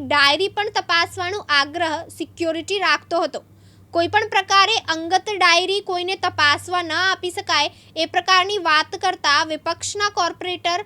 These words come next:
વિપુલ સુહાગિયાએ તેમજ અન્ય કોર્પોરેટર દ્વારા તેનો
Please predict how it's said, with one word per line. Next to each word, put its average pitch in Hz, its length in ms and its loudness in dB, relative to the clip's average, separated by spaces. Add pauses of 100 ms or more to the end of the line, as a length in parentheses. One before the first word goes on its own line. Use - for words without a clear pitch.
(280)
વિપુલ 320 480 0
સુહાગિયાએ 349 880 2 (140)
તેમજ 330 420 -4 (340)
અન્ય 311 320 0
કોર્પોરેટર 359 580 0
દ્વારા 330 420 2
તેનો 330 280 -6